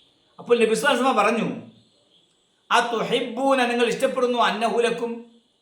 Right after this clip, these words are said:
ഇത് നിങ്ങൾക്ക് ലഭിക്കാൻ നിങ്ങൾ ഇഷ്ടപ്പെടുന്നോ?" "അതുഹിബ്ബൂന അന്നഹു ലക്കും," ഖാലു, അവർ പറഞ്ഞു, "വല്ലാഹി," ഒരു ദിർഹമിനല്ല,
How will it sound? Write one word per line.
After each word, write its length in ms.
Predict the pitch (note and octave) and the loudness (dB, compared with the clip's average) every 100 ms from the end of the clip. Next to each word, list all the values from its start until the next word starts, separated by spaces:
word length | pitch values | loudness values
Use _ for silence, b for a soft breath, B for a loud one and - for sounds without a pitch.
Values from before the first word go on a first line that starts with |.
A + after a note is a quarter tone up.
| _ _ _ _ _ | _ _ _ _ _
ഇത് 240 | - B3 B3 | -4 -2 -2
നിങ്ങൾക്ക് 360 | A#3 C4+ C4 | 0 -2 -2
ലഭിക്കാൻ 600 | C4 G#3+ G3+ - B3+ B3 | 0 0 0 0 4 4
നിങ്ങൾ 200 | A#3+ A3+ | 2 -4
ഇഷ്ടപ്പെടുന്നോ?" 920 | G3+ - - A3+ G#3+ F#3 - - - _ _ _ _ _ _ _ _ _ _ - _ - _ _ _ _ _ _ _ _ _ _ _ | -6 -6 -4 -4 -4 -4 -6 -12 -20 _ _ _ _ _ _ _ _ _ _ -20 _ -20 _ _ _ _ _ _ _ _ _ _ _
"അതുഹിബ്ബൂന 580 | - C#3 - F#3 A3+ B3 | -18 -12 -8 -6 -2 0
അന്നഹു 320 | A3+ A3+ F3 | 2 2 0
ലക്കും," 360 | G#3 F3 F3 D3+ | 0 -4 -8 0
ഖാലു, 280 | E3 G#3 F#3+ | 0 2 0
അവർ 260 | F3 F#3 C#3+ | 0 -2 -4
പറഞ്ഞു, 420 | D3 E3 C3+ - - _ - _ _ _ _ _ _ - | -4 -4 -6 -10 -18 _ -20 _ _ _ _ _ _ -8
"വല്ലാഹി," 640 | C3+ D3+ F#3+ A3+ G3+ E3+ - - - | -6 -2 2 4 4 2 -6 -14 -16
ഒരു 200 | C3+ D#3+ | -12 -8
ദിർഹമിനല്ല, 920 | F3+ A3+ G#3 A#3+ A#3+ A#3+ A#3 A#3 - | -2 0 0 0 -2 0 -2 -4 -10